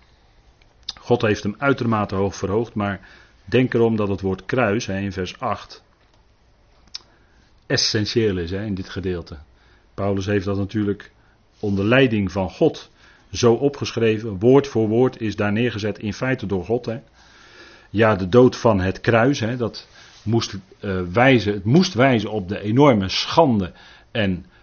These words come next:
eh, vernedering, lijden wat de Heer heeft ondergaan, hè, op Golgotha. Dat kruis is essentieel. En daarna heeft God hem uitermate verhoogd.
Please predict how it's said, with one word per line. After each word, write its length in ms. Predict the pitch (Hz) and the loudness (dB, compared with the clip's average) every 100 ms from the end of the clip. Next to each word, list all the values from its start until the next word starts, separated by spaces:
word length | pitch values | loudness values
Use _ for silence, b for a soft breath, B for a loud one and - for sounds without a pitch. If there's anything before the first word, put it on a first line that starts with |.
| b | b
eh, 340 | 95 92 87 | -6 -4 -4
vernedering, 880 | 85 101 98 120 156 165 123 95 82 b b b | -6 -4 0 6 6 8 4 2 -2 b b b
lijden 720 | - 87 123 160 180 113 87 - b b | -6 4 6 8 8 4 0 -4 b b
wat 260 | 104 110 | 0 0
de 60 | 95 | 0
Heer 480 | 92 170 143 - 101 | 6 8 8 4 2
heeft 240 | 120 - | 2 2
ondergaan, 580 | 147 107 92 110 139 151 | 0 0 2 2 2 0
hè, 120 | 143 - _ _ - | -6 -10 _ _ -8
op 180 | 131 | -6
Golgotha. 580 | - 127 107 101 110 123 _ _ _ _ _ _ _ _ _ _ _ | -2 -2 -2 -6 -8 -12 _ _ _ _ _ _ _ _ _ _ _
Dat 160 | - - | -18 2
kruis 320 | 135 127 104 | 6 6 4
is 140 | 98 | -4
essentieel. 680 | - 160 113 - 117 127 185 - _ b b b b b b | 0 2 2 0 -2 -2 -6 -16 _ b b b b b b
En 200 | 107 104 | 0 2
daarna 500 | 95 101 143 156 - _ | 2 4 4 2 -6 _
heeft 240 | 104 104 - | -6 -6 -2
God 160 | 117 | -4
hem 100 | 117 117 | -4 -4
uitermate 540 | 110 110 101 95 90 | -4 -2 -4 -4 -6
verhoogd. 460 | 82 85 78 - | -8 -6 -8 -10